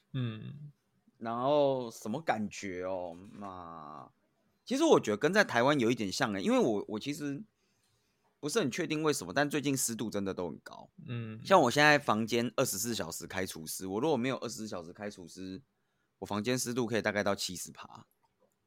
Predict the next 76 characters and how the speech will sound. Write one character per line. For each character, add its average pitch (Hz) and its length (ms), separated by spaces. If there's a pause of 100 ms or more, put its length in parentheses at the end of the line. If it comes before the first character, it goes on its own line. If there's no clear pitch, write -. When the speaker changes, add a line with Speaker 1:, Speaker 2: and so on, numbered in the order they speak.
(580)
Speaker 1:
这 147 100
不 127 140
就 123 80
是 139 100
台 131 180
北 120 160
的 104 120
label 107 340
吗？ - 80 (720)
Speaker 2:
对， 202 220
所 185 160
以 - 20
我 135 160
觉 117 140
得 120 220
就 175 240
有 127 100
一 - 20
种 120 160
活 98 160
在 110 160
台 98 100
北 90 160
的 80 60
感 76 220
觉， 64 200
你 60 120
知 - 100
道 78 160
吗？ 110 220
Speaker 1:
哦。 - 40
Speaker 2:
就 120 80
没 160 120
有 131 80
那 120 80
种 113 160
高 123 160
纬 117 180
度 127 160
地 117 160
区 113 160
的 101 240 (680)
凉 107 260
爽 92 240
夏 98 220
天 92 240
感， 67 200 (120)
但 139 260
今 135 220
年 92 260
差 113 160
不 104 100
多 98 160
就 90 140
是 85 140
这 76 180
样。 55 240 (560)
Speaker 1:
然 104 160
后 117 300
恭 165 240
喜 143 180
你， 117 180
直 120 200
接 135 180
不 135 140
用 160 100
买 123 160
机 127 160
票 147 140
就 135 100
直 123 140
接 113 80
回 113 120
台 104 140
湾 104 260
了。 - 200